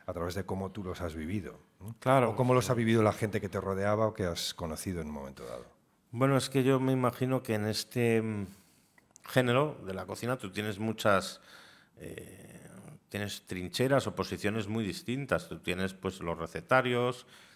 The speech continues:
Speaker 2: tienes, eh, eh, libros, eh, historiográficos, puros, etcétera. Entonces, bueno, yo quería hacer un libro, eh, que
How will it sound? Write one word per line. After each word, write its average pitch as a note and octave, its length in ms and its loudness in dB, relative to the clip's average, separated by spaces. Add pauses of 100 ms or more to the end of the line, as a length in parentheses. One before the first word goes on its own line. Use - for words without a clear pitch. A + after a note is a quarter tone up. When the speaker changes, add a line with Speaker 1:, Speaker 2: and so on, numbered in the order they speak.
(240)
Speaker 2:
tienes, E2+ 1000 -2
eh, - 40 -12 (1300)
eh, - 540 -16 (720)
libros, F2 720 0
eh, F2+ 680 -12
historiográficos, G#2+ 1160 0
puros, B2 760 2 (840)
etcétera. D2+ 800 -6
Entonces, F#2 360 -4
bueno, F2 360 -4
yo E2+ 120 -6
quería E2+ 240 0
hacer E2+ 220 -4
un F2+ 400 -6
libro, F#2 400 0 (460)
eh, - 640 -10
que G2+ 100 -2